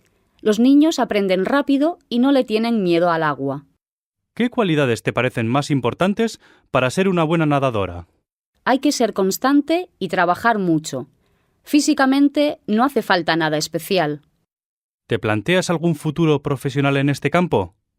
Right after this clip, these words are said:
Speaker 1: No, eso no. No me importaría ser entrenadora,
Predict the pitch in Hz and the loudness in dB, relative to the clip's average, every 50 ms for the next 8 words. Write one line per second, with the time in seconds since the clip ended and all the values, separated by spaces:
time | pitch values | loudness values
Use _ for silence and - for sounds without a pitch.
0 | _ _ _ _ _ _ _ _ _ - 214 220 226 226 202 170 - _ _ _ | _ _ _ _ _ _ _ _ _ -2 0 2 2 2 0 -2 -6 _ _ _
1 | _ - - - - - 208 175 165 160 151 160 - _ _ _ _ _ _ _ | _ -2 -2 -2 0 0 0 0 -2 -2 -4 -8 -12 _ _ _ _ _ _ _
2 | _ _ _ _ _ _ _ _ _ - 226 285 311 349 320 254 - 233 233 - | _ _ _ _ _ _ _ _ _ -2 2 4 6 6 6 4 4 0 -2 0
3 | - 196 185 226 233 247 240 - 214 214 220 214 208 - 160 160 156 147 147 156 | -2 -2 0 0 0 0 0 0 0 0 0 0 -2 -2 -2 0 0 0 2 2
4 | 165 156 147 135 135 135 | 2 0 0 -2 -6 -10